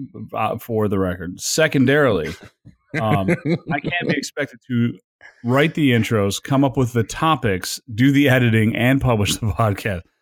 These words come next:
Speaker 2: Are you saying you have too much on your plate? You're not,
Speaker 1: I'm
Speaker 2: uh,
Speaker 1: just saying that, you know, there's
Speaker 2: emotionally
Speaker 1: three of us,
Speaker 2: available?
Speaker 1: but there's really only one of us.
Speaker 2: Listen,
Speaker 1: <laughs>
Speaker 2: I, I just show up for this thing. I don't, I don't know anything else.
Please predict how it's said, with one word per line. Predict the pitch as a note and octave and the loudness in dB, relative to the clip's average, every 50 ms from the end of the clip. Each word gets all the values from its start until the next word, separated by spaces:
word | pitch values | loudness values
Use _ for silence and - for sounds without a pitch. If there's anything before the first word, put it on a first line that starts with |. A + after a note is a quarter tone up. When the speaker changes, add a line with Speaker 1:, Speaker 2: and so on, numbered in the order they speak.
| _ - | _ -8
Speaker 2:
Are | - B2+ | -4 -2
you | C3 D3 F#3+ B3 | 0 2 2 2
saying | G#3+ - A3+ G3 F#3 F3+ | 2 2 2 4 4 4
you | E3 D3 | 6 6
have | C#3+ D3 C3+ A#2 | 4 4 2 2
too | - C#3+ C#3 | 2 2 4
much | C#3 C3+ B2 - | 4 4 4 2
on | C#3 A#2+ | 2 2
your | A#2 A2 G2+ | 4 2 2
plate? | - - A2+ G#2 G#2 G2 - | 0 0 0 0 0 2 2
You're | G2+ A2+ A2+ | 2 2 4
not, | A2+ A2+ A2 - | 4 2 2 2
Speaker 1:
I'm | D#3 - | 2 2
Speaker 2:
uh, | G#2 | 2
Speaker 1:
just | G#2 F#3+ - - - | 2 0 0 -4 -4
saying | - G3 F#3+ F#3 F3+ F3+ F3+ F3 F3 E3+ | -4 -2 0 0 2 2 2 2 2 2
that, | D3+ D3+ - | 0 0 2
you | - A2+ | 4 4
know, | A2+ A#2+ B2+ | 6 6 6
there's | C3+ B2+ - - | 4 2 2 2
Speaker 2:
emotionally | C3 B2 B2 - | 2 2 4 4
Speaker 1:
three | - - | 4 2
of | - A#2+ | 2 4
us, | A#2+ A2+ G#2+ | 2 2 2
Speaker 2:
available? | G#2+ G#2+ A2 A2+ A2+ G#2+ A#2+ A#2+ B2+ C#3 C#3 C3 - _ - - - - - | 2 2 2 0 0 2 0 0 2 0 -2 -4 -6 _ -20 -20 -18 -10 -4
Speaker 1:
but | C3 C3 C3 B2+ - - | -2 0 0 0 -2 -2
there's | B2+ A#2+ A#2 G#2+ G#2+ F2+ - - A#2 | -2 0 0 0 -2 -6 -10 -8 -6
really | A2 A2+ B2 B2+ B2+ B2+ B2+ A#2+ A#2 | -2 2 2 4 4 4 4 4 4
only | A2+ A2 G#2+ G#2 | 4 4 4 2
one | G2+ G2 F#2 F2+ | 2 0 -2 -4
of | E2+ D#2+ | -4 -6
us. | E2 F2 - - - _ - - - | -10 -12 -14 -16 -18 _ -20 -16 -6
Speaker 2:
Listen, | - D3 C3+ G#2+ B2+ G#2+ | -4 -2 2 2 4 4
Speaker 1:
<laughs> | G2 | 4
Speaker 2:
I, | - - C3 C#3 - - - D#3 D#3 C3+ B2 A#2+ - _ _ _ _ _ - | 4 4 2 0 -2 -4 -6 -4 -2 -2 -2 -4 -6 _ _ _ _ _ -8
I | C3 C3+ | -6 -6
just | C#3+ C#3 E3 C#3+ - | -2 0 0 0 2
show | - C#3+ C3 A2+ | 2 2 2 4
up | A2 G#2 - | 2 0 0
for | - G#2+ | -4 -4
this | F2+ F#2 F2 - - | -2 -2 -2 -2 -2
thing. | - F#2+ F2+ F2 - | -2 0 0 0 0
I | - G#2 G#2+ | 2 0 2
don't, | G#2+ A2 G#2 G#2 - - _ _ - | 2 2 0 0 -2 -4 _ _ -6
I | G#2+ A2 | -2 0
don't | G#2+ A2 F2 E2+ G#2 | 0 0 2 2 2
know | G#2+ G#2 G2+ G2+ | 4 4 4 4
anything | G2+ G2+ G2 F#2+ F2+ - G2 G2 F#2+ F#2 F2+ F2+ | 4 4 4 2 2 0 0 2 2 2 2 2
else. | - F#2+ F2+ F2+ F2 - - - - | 0 0 0 -2 -2 -4 -6 -8 -10